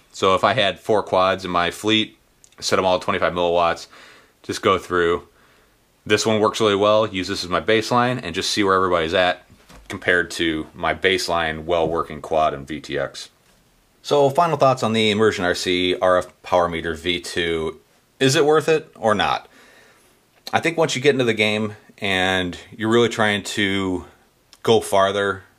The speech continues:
and better, and ha-, and your, your video link is one of the most important things, uh,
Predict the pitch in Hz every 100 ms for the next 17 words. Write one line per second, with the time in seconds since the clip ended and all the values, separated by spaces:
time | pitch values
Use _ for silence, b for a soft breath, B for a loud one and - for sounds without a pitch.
0 | _ - 82 85 87 90 90 82 80 82
1 | 95 - 90 92 85 - _ _ _ _
2 | - 101 104 98 92 82 98 123 131 98
3 | 92 87 80 73 73 - b b b b
4 | b b b b 113 104 98 104 - 80
5 | 98 82 71 85 80 76 - - _ -